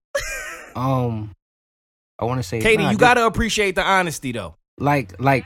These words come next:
Speaker 1: That's true.
Speaker 2: like, to be honest with you,
Speaker 1: That's true.
Speaker 2: like, to be honest with you, I don't really feel, like, a hundred percent comfortable talking about it just because of the simple fact, like, get, like, as you get older, you start to realize just the things that you put people through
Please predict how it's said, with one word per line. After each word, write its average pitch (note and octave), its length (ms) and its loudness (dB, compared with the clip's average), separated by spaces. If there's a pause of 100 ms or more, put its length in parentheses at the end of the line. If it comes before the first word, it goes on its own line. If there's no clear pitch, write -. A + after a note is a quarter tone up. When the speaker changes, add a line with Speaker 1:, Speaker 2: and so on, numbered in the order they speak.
Speaker 1:
That's C#4 320 -4
true. G3 260 -8
Speaker 2:
like, C#3 200 2
to D#3+ 100 4
be D3 220 6
honest C#3+ 320 2
with D3 180 2
you, D3+ 80 6
Speaker 1:
That's D3 200 0
true. D#3+ 180 -12
Speaker 2:
like, A#2+ 160 -2
to B2+ 100 -4
be B2 220 0
honest A#2+ 300 -2
with B2+ 180 -4
you, B2 80 -2
I A#2 100 0
don't A#2+ 220 -4
really A2 260 -4
feel, G2+ 320 -4
like, E2+ 280 -8
a F#2 100 -6
hundred A#2 220 -4
percent C3 300 -4
comfortable C3+ 440 0
talking C#3 320 -2
about C3+ 220 2
it C3 120 -6
just A2 200 -6
because G#2 260 -6
of G2+ 80 -6
the G2 40 -14
simple G2 240 -6
fact, F#2 300 -8
like, F2 200 -8
get, G2+ 100 -8 (420)
like, G#2 320 -2
as G2+ 240 -4
you A#2+ 60 0
get A2 200 -2
older, A2 300 0
you G#2+ 140 -2
start G2+ 240 -6
to F#2+ 100 -4
realize F#2+ 460 -4
just F#2 180 -10
the F2 80 -12
things F#2+ 300 -10
that F2 180 -10
you - 60 -12
put - 260 -8
people A2+ 240 -4
through A#2+ 300 -2